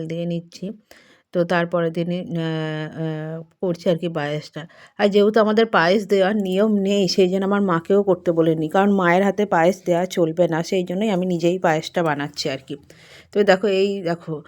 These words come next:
নতুন খেজুর গুড়, আর বিশ্বাস করো, খেজুর গুড়ের পায়েস খেতে ভীষণই ভালো লাগে।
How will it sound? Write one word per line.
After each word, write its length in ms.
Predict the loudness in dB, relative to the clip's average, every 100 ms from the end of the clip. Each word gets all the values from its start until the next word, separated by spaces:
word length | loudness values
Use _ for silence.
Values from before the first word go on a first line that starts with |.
| -20 _
নতুন 340 | -4 -2 0 0 0
খেজুর 380 | 0 2 0 0
গুড়, 260 | -2 -4 -2
আর 140 | -2
বিশ্বাস 360 | 0 -2 0 -2
করো, 200 | 2 2
খেজুর 440 | 4 6 4 4 -2
গুড়ের 280 | 0 0 2
পায়েস 280 | 2 0 0
খেতে 200 | -2 0
ভীষণই 400 | 0 0 2 2
ভালো 220 | 4 4
লাগে। 240 | 4 4